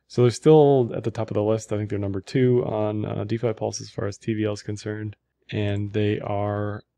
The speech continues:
number two below B S C, <laughs> below PancakeSwap, scarily enough, on, uh, the bank.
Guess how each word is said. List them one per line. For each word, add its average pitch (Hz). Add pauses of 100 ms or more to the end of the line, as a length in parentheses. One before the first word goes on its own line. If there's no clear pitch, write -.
(140)
number 110
two 113 (320)
below 107
B 107
S 101
C, 104 (300)
<laughs> -
below 110
PancakeSwap, 107 (600)
scarily 110
enough, 101 (360)
on, 113
uh, 104
the 107
bank. 104